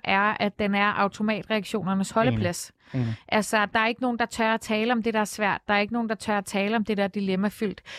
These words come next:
Speaker 2: Mm.
Speaker 1: Men jeg vil sige dig så meget, og det ved du, for jeg har sagt det i dit program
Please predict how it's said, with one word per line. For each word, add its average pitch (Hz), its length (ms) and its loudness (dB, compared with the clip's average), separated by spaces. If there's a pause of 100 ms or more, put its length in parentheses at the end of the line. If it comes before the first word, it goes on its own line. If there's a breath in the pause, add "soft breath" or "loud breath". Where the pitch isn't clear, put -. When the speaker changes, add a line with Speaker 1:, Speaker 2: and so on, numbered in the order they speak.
(120)
Speaker 2:
Mm. - 60 -4
Speaker 1:
Men 208 140 2
jeg 226 160 4
vil 277 80 0
sige 233 240 -2
dig 226 140 2
så 233 140 2
meget, 196 320 4
og 202 80 0
det 220 100 2
ved 208 180 2
du, 208 80 0
for 202 140 -2
jeg 185 60 0
har 185 80 -8
sagt 190 280 -2
det 220 60 -6
i - 20 -6
dit 190 160 -8
program - 400 -6